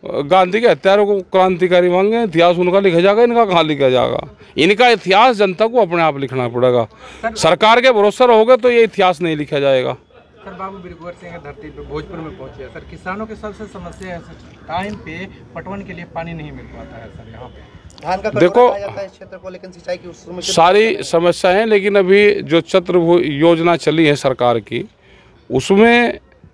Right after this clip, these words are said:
Speaker 1: पानी के लिए भी वो है, लेकिन पैसा जाएगा कहाँ कहाँ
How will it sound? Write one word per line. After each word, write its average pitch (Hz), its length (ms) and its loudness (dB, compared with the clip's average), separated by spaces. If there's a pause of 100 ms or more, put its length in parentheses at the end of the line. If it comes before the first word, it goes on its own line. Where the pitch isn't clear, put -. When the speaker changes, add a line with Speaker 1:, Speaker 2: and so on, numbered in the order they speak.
(140)
Speaker 1:
पानी 175 220 4
के 202 120 4
लिए 214 180 4
भी 226 140 -4
वो 220 280 0
है, 202 180 0 (2000)
लेकिन 170 300 2
पैसा 202 400 2
जाएगा 208 380 4
कहाँ 156 280 -2
कहाँ 113 320 -4